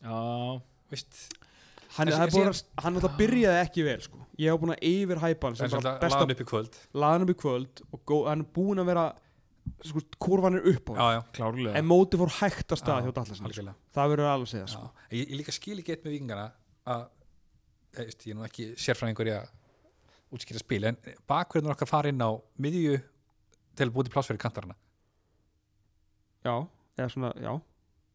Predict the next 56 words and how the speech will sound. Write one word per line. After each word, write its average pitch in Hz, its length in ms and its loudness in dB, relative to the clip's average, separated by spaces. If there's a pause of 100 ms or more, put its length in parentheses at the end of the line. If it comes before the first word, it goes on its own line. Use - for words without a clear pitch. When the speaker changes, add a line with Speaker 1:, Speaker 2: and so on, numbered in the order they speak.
(260)
Speaker 1:
Mér 123 80 -6
finnst 113 80 -6
það 117 80 -10
skrítið. 123 460 -4
Speaker 2:
Nei, 139 240 8
e, 160 80 -2
e, 160 240 -4
veist, - 240 -12 (440)
mér 151 120 0
finnst - 100 -2
þeir 156 140 4
vera 180 100 -2
svolítið 127 240 0
lost - 600 -2 (340)
þegar 156 160 6
þeir 151 100 -4
koma 156 320 2
á 190 140 4
þann 143 180 -2
stað. 98 240 0
Þeir 135 140 -6
standa 190 180 0
á 185 60 -2
miðjunni 110 240 0 (420)
og 117 120 -4
þeir 160 120 4
svona 147 160 -2
einhvern 135 160 0
veginn 131 160 0 (920)
veit 160 220 0
ekki 175 100 2
alveg 151 160 6
hvernig 170 180 4
þeir 156 80 6
eiga 147 60 6
að - 60 -6
snúa 190 200 0
sér. - 160 -16 (160)
Veist, - 240 -8 (480)
hvert 170 200 2
er - 60 -12
framhaldið? 139 560 0 (160)
Síðan 160 200 2
Speaker 3:
Já. 185 60 -2
Speaker 2:
fær 156 200 4
hann, 156 120 -4
fær 156 200 0
hann 131 80 -4
boltan, 165 360 0
kantmaðurinn, 160 440 -4
og 135 220 -6
eiga 147 180 0
þeir 139 120 0
að - 80 -6
taka 131 160 -2
þá 123 60 2